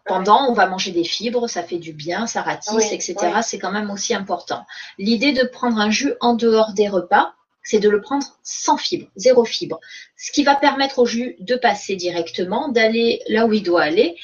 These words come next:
Speaker 1: sans enclencher le mécanisme de digestion.
Speaker 2: D'accord.
Speaker 1: Donc,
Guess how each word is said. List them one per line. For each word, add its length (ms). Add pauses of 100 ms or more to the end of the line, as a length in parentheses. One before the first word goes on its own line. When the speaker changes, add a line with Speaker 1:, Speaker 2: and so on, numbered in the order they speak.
(160)
Speaker 1:
sans 280 (340)
enclencher 520
le 100
mécanisme 600
de 100
digestion. 680
Speaker 2:
D'accord. 180 (420)
Speaker 1:
Donc, 320